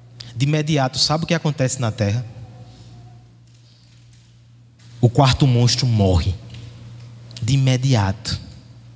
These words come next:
O texto, ele causa até esse espanto. Não é preciso que seja feito nada demais, não. Morre. Porque o ancião de dias assim decidiu. Tem até um detalhe, né? Vai dizer que o quarto reino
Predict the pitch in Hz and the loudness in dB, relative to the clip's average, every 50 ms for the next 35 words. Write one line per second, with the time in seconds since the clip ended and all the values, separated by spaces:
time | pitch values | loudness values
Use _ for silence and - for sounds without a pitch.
0 | - - - - - _ _ _ - - - - - - - - - - 156 170 | -20 -20 -20 -20 -20 _ _ _ -20 -20 -20 -20 -8 0 0 0 2 2 2 2
1 | 165 - - 175 175 175 - - 160 160 175 151 170 156 147 - 160 175 180 170 | 2 2 2 2 0 0 0 0 0 2 2 2 2 0 0 0 0 2 2 2
2 | - - 233 - - - - - 135 131 147 151 147 147 160 202 - - 202 - | 2 0 0 0 0 0 0 0 0 2 2 0 2 2 2 0 2 2 0 2
3 | 214 202 - - 196 - 214 196 208 196 - 208 202 - 214 202 202 202 185 185 | 2 0 0 0 0 0 2 2 2 2 2 0 2 2 0 2 2 0 0 0
4 | 208 208 208 202 190 180 180 190 196 180 170 175 170 151 165 160 160 - - - | 2 2 4 4 4 4 4 4 4 4 4 4 4 2 2 0 -2 -6 -16 -18
5 | - - - - - - - - - - - - - - - - - - - - | -20 -20 -20 -20 -20 -20 -20 -20 -20 -20 -20 -20 -20 -20 -20 -20 -20 -20 -20 -20
6 | - - - - - 202 196 196 180 - - - - - - - 175 185 180 - | -4 -2 -2 0 2 2 2 2 2 -2 -8 -18 -20 -16 -4 0 2 2 4 2
7 | - - 180 180 170 185 165 147 151 147 147 143 156 147 - - - 139 135 139 | 2 0 2 2 2 2 2 2 2 2 2 2 2 2 2 0 0 0 0 0
8 | 131 - - 160 139 117 113 107 107 - - - - - - - - - - - | 0 0 -2 -2 -2 -2 -4 -4 -4 -8 -16 -20 -20 -20 -20 -20 -20 -20 -20 -20
9 | - - - - - - - - - - - _ _ _ _ _ _ _ _ _ | -20 -20 -20 -20 -20 -20 -20 -20 -20 -20 -20 _ _ _ _ _ _ _ _ _
10 | _ _ _ _ _ _ - - - - 196 208 202 - 220 220 220 214 208 - | _ _ _ _ _ _ -20 -20 -8 -2 0 0 2 2 2 2 2 2 0 2
11 | - 160 156 156 156 160 170 160 165 170 165 143 151 165 156 - 175 151 - - | 2 2 2 4 4 2 2 2 0 0 -2 0 -2 -4 -2 -2 -6 -6 -4 -2
12 | 180 175 180 175 - 170 135 139 143 139 135 127 | -2 -2 -2 -2 -2 -2 0 2 2 2 2 0